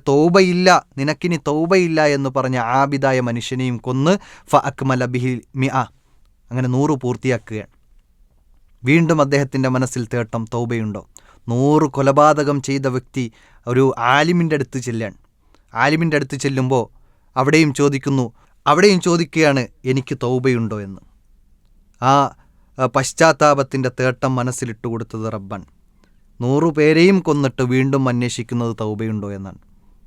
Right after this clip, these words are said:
ആലിമായ മനുഷ്യൻ ചോദിക്കുന്നുണ്ട്, "വമൻ യഹൂലു ബൈനക വ ബൈന തൗബ", നിനക്കും നിന്റെ തൗബയ്ക്കുമിടയിൽ ആരാണ് തടസ്സം നിൽക്കുന്നത്? നീ റബ്ബിലേക്ക് ഖേദിച്ചു മടങ്ങുക. കൂട്ടത്തിൽ ആലിമായ അദ്ദേഹം ഒരു ഉപദേശം കൂടി കൊടുക്കുന്നുണ്ട്,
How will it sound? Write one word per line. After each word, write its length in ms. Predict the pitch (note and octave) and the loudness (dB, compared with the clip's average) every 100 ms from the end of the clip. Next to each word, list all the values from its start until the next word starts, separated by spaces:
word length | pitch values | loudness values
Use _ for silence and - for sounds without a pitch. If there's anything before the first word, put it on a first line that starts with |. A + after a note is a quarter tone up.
| _ - | _ -10
ആലിമായ 440 | A2 A#2+ B2+ B2+ B2 | -4 -2 0 0 -2
മനുഷ്യൻ 400 | A#2+ A#2+ - B2+ A2+ - | -2 -4 -4 -6 -6 -10
ചോദിക്കുന്നുണ്ട്, 580 | B2 A#2+ A2+ B2 A#2+ A#2 G#2+ - - | -8 -8 -6 -4 -2 -2 -6 -14 -4
"വമൻ 220 | B2+ C#3 | 2 4
യഹൂലു 480 | C#3 C3+ - D#3 D3 | 4 2 0 0 2
ബൈനക 460 | C#3 D#3+ F3+ D3+ - B2 - - | 2 2 4 0 -2 -4 -6 -2
വ 140 | C#3+ D#3 | 2 6
ബൈന 320 | G3 G#3 F3+ - | 6 4 0 0
തൗബ", 280 | F#3+ F3+ D3+ C3+ _ _ - _ _ _ - | 0 2 2 0 _ _ -20 _ _ _ -2
നിനക്കും 400 | C3+ F#3 - G3 | 0 2 2 2
നിന്റെ 180 | F#3+ F#3+ | 2 0
തൗബയ്ക്കുമിടയിൽ 720 | E3 F3 F#3 G3 F3+ F#3 F#3 - | 0 0 0 0 0 0 0 2
ആരാണ് 380 | F#3 A3+ G#3+ F#3 | 4 4 2 2
തടസ്സം 380 | F3 E3+ F3+ | -2 -2 -2
നിൽക്കുന്നത്? 440 | F3+ D#3+ E3 D#3+ D3 - _ _ _ _ _ _ - | -2 -4 -8 -8 -10 -16 _ _ _ _ _ _ -8
നീ 120 | C3 | -4
റബ്ബിലേക്ക് 480 | C3 C3 C#3 D3 C3+ | -2 -2 -2 -4 -4
ഖേദിച്ചു 440 | B2+ C#3 D3 C3 C3 | -4 -2 -2 -4 -4
മടങ്ങുക. 380 | B2 A#2+ A2 G#2 _ _ _ _ _ _ _ _ - | -4 -4 -8 -12 _ _ _ _ _ _ _ _ -6
കൂട്ടത്തിൽ 420 | C3+ C#3 C#3 C#3+ C3+ _ - | -2 -2 -2 -2 -4 _ -4
ആലിമായ 480 | B2 C#3 D3 C#3+ C#3 | 0 0 2 2 2
അദ്ദേഹം 400 | C#3 C3 C3+ C#3 B2+ _ _ - | 2 0 0 -2 -4 _ _ -2
ഒരു 140 | D3+ E3 | 2 2
ഉപദേശം 500 | D#3 E3+ G3+ G3+ F#3 | 2 2 2 2 0
കൂടി 180 | F3+ | 0
കൊടുക്കുന്നുണ്ട്, 540 | D#3 C#3 B2 A#2 G#2+ | 0 -4 -4 -6 -8